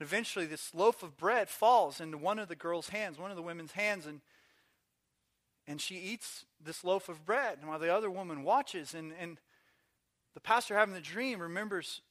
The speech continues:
just kind of questioning, like, "God, they were both praying.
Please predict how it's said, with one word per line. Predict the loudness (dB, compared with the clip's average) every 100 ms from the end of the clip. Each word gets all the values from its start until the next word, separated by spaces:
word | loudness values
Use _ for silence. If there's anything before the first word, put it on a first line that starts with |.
| _
just | -16 -4
kind | -2 -2
of |
questioning, | 2 2 2 -6 -6
like, | -8 -14 -4
"God, | -2 0 -2
they | -2
were | 0
both | 4 2 0
praying. | 2 4 4 2 0 -4